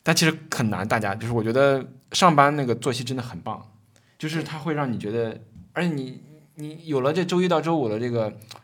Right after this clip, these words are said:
Speaker 1: 规律作息，你周六日可以非，非常混乱的过也没有关系。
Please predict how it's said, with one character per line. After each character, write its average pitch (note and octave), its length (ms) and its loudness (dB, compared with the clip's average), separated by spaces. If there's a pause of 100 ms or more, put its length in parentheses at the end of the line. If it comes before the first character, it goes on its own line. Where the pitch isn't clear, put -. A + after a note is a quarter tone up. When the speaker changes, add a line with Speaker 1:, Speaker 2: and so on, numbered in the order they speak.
Speaker 1:
规 D3 160 -2
律 D3 100 0
作 C3+ 140 -2
息， B2+ 180 -6
你 B2+ 140 -2
周 C#3 100 -4
六 D3 100 -2
日 D3 140 -2
可 D3 100 -6
以 A#2+ 160 -8 (340)
非， B2+ 220 -12
非 G3 160 -2
常 C#3+ 240 0
混 C#3 140 -4
乱 A#2+ 140 -4
的 G#2+ 80 -6
过 A2+ 240 -4
也 F#2+ 60 -4
没 G2+ 80 -6
有 G#2 80 -6
关 G2 200 -10
系。 G2 180 -12